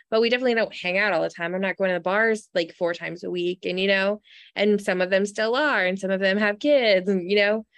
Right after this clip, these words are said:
we all go in different ways. But so I don't necessarily think, like, a breakup has to be so definitive, but I do think there are, like, certain circles of friendships that can stay, like, ever evolving and rotating. And, like,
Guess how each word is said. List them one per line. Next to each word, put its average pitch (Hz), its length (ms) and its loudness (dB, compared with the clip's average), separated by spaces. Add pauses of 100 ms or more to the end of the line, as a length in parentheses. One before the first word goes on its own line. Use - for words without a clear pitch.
(160)
we 214 140 4
all 214 200 0
go 220 140 4
in 202 100 4
different 190 280 0
ways. 208 440 2
But 185 320 0 (140)
so - 180 -2
I 269 80 2
don't 339 200 0
necessarily 226 500 0
think, 196 200 -2
like, 190 200 -2
a 185 60 -2
breakup 185 460 -2
has 180 220 -6
to - 80 -10
be 220 160 -6
so 247 220 -2
definitive, 277 640 0 (520)
but 233 120 0
I 240 100 2
do 247 220 -6
think 247 300 -2 (280)
there 196 220 2
are, 190 40 0
like, 185 180 0
certain 202 360 -2
circles 196 460 -4
of 196 100 -6
friendships 196 640 -4
that 185 180 -4
can 185 500 -4
stay, 175 560 -2
like, 175 240 -6
ever 165 320 -4
evolving - 800 -8 (440)
and 190 220 -2
rotating. 190 840 -6
And, 185 140 -8
like, 185 300 -8